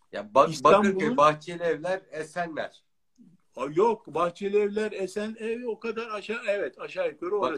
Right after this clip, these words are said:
Speaker 1: Bakırköy'de
Speaker 2: Bravo.
Speaker 1: koyarsak nüfus
Speaker 2: Yok,
Speaker 1: olarak.
Speaker 2: Bakırköy yok, Bakırköy kadar yok.
Speaker 1: Yok.
Speaker 2: Yüz ölçümü. Bakırköy ondan büyük.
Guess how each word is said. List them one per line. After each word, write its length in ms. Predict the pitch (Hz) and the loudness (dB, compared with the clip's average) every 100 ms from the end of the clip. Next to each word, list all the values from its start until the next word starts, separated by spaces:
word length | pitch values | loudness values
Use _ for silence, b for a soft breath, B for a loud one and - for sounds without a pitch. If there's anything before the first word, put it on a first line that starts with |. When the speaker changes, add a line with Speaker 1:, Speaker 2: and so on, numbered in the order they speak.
| 156 | -6
Speaker 1:
Bakırköy'de 380 | 156 143 131 | -8 -8 -8
Speaker 2:
Bravo. 200 | - 131 | -4 -2
Speaker 1:
koyarsak 300 | 123 160 160 | -2 -6 -8
nüfus 300 | 139 127 135 | -10 -12 -6
Speaker 2:
Yok, 100 | 131 | 2
Speaker 1:
olarak. 260 | 143 208 160 | 6 6 6
Speaker 2:
Bakırköy 500 | 175 226 220 226 226 | 2 2 -6 -4 0
yok, 220 | 233 185 | 0 2
Bakırköy 440 | 170 208 208 226 214 | 0 -4 -6 -6 -4
kadar 320 | 202 202 196 | -6 -6 -4
yok. 240 | 214 190 _ _ _ _ _ _ _ _ _ _ | -4 -6 _ _ _ _ _ _ _ _ _ _
Speaker 1:
Yok. 100 | 87 | -12
Speaker 2:
Yüz 120 | 120 | -6
ölçümü. 460 | 117 104 - 98 82 _ _ _ _ _ _ _ _ - | -4 -6 -10 -14 -14 _ _ _ _ _ _ _ _ 0
Bakırköy 440 | 131 180 - 185 | 0 0 0 2
ondan 400 | 180 175 175 170 | 2 0 -2 -2
büyük. 380 | 156 110 - | -6 -6 -12